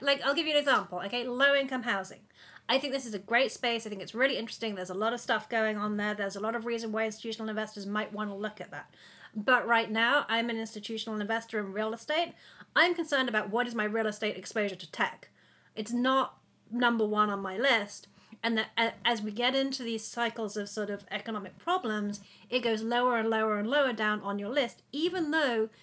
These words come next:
you might argue, David might argue, that these are precisely the things we should be looking at. And I, I don't think that,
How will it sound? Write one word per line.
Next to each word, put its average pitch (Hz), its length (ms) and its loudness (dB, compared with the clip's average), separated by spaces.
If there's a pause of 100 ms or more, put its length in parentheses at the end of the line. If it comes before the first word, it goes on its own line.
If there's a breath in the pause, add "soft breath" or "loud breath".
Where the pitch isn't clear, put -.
(280 soft breath)
you 277 160 -2
might 294 180 4
argue, 208 520 0 (1120 soft breath)
David 285 280 6
might 214 180 2
argue, 208 460 2 (300 soft breath)
that 247 180 2
these 254 180 0
are 220 40 -4
precisely 226 600 -2
the 214 60 -6
things 208 240 -4
we 208 80 -2
should 202 160 -8
be 202 80 -6
looking 302 360 -2
at. - 300 -14
And 226 100 -2
I, 226 160 -2 (160)
I 240 100 2
don't 277 560 2 (280)
think 302 360 -6
that, 220 500 0